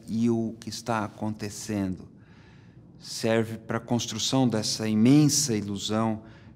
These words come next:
de janela para o mundo. A televisão é uma indústria, é ao mesmo tempo espessa e transparente,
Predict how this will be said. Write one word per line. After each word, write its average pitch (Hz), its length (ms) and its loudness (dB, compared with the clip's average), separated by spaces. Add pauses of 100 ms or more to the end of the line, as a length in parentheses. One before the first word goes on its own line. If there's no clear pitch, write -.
de 101 120 -12
janela 113 580 2
para 104 240 -6
o 104 40 0
mundo. 107 560 -2 (1200)
A - 60 -20
televisão 110 540 2
é 135 40 6
uma 131 220 6
indústria, 110 960 0 (560)
é - 60 -8
ao 101 100 -2
mesmo 107 340 2
tempo 107 340 -4
espessa 180 840 2 (260)
e 120 120 0
transparente, 120 1000 -4